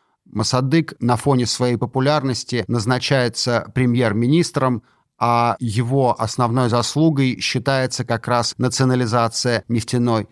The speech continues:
промышленности. С этого времени начинается конфликт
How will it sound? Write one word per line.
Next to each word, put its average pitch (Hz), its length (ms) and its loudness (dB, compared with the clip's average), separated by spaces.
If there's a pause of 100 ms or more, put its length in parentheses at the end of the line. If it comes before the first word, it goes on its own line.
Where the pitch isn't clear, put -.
промышленности. 120 960 -2 (420)
С - 140 -4
этого 127 320 0
времени 143 640 4
начинается 127 960 0
конфликт - 680 0